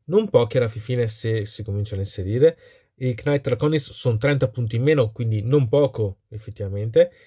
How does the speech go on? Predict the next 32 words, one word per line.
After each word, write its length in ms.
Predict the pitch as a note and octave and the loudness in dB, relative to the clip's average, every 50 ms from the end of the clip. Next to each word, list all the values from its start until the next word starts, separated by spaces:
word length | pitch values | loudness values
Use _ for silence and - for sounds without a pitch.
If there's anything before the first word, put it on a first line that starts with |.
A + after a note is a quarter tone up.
| _ _ - | _ _ -14
Il 100 | B2+ A2+ | -12 -8
Knight 300 | A2+ C3+ C3+ C3 B2 - | -4 -2 0 0 0 -2
Questo 420 | - - C3 B2+ - - - C#3 | 0 0 0 0 0 0 -2 -2
dieci 320 | A#2+ A2 A2 G#2 - A2 | -2 -2 -4 -6 -8 -10
punti. 500 | G#2+ - C#3+ D3+ D3+ C#3+ - E3+ E3+ E3 - _ _ _ _ _ _ _ _ - | -6 -4 -2 -2 -2 -2 -4 -6 -6 -6 -10 _ _ _ _ _ _ _ _ -2
Solo 300 | - A#3 A#3+ A#3 A#3 G#3+ | 2 4 6 6 6 4
Crondis 440 | - D#3 D3 D3+ D#3+ E3 E3+ - - | 4 0 -4 -2 -2 -4 -6 -8 -8
praticamente 760 | - D3 C#3 C#3+ C#3 D3 C3+ C3+ C#3 C3+ - D3 C#3+ C3+ - | -10 -10 -8 -6 -2 -2 0 0 0 -2 0 -2 -2 -2 -4
si 160 | A#2 - - - | -8 -14 -12 -6
può 140 | - C3 | -4 -2
vedere 340 | B2+ C3 C3 B2+ C3 C3 B2+ | 2 4 4 4 4 2 0
che 240 | - - A#2 A#2 A#2 | 0 -2 -2 -2 -2
è 60 | A#2 | -2
aumentato 400 | B2 A#2+ A#2 A#2+ A#2 A2+ - A#2+ | -2 -2 -2 -2 -2 -4 -4 -4
di 60 | A2+ | -4
venti 260 | A#2 B2 B2 A2+ D3 C#3 | -2 -2 -2 -2 -4 -4
punti, 340 | - C3+ C#3 C#3 C3+ - | -2 0 0 0 0 0
ma 120 | C3+ C#3 D3 | 0 0 2
non 120 | D3 C#3+ | 2 2
è 40 | D3 | 0
un 40 | C#3+ | 0
problema 380 | C#3 D#3 C#3+ C#3 C3+ C#3+ C#3+ C3 | 0 2 0 2 2 0 0 -2
perché 240 | C3+ B2 A2+ B2+ A#2+ | -2 -2 -2 -2 0
del 140 | A2+ C3+ | 0 2
resto 240 | B2 B2 A2 - C#3 | 2 0 0 -2 -2
abbiamo 220 | B2 B2+ A2+ A2 G#2+ | 0 0 0 0 0
tante 260 | - D3 C#3 - C#3 | 0 -2 0 0 0
unità 320 | B2+ B2+ A2 C3 A#2 G#2 | 0 0 0 0 -2 -2
che 100 | G#2+ - | -4 -8
sono 260 | G#2+ - - A2+ A2 | -10 -6 -4 -2 0
diminuite, 520 | A2 A#2 B2+ C3+ C#3 C3+ B2+ A2 - C3+ C3 | 0 0 2 2 2 2 0 0 -2 -4 -4
quindi, 500 | - C3+ C3 B2+ B2+ B2 C3 C3 C3 | -2 -2 -2 0 0 2 2 0 0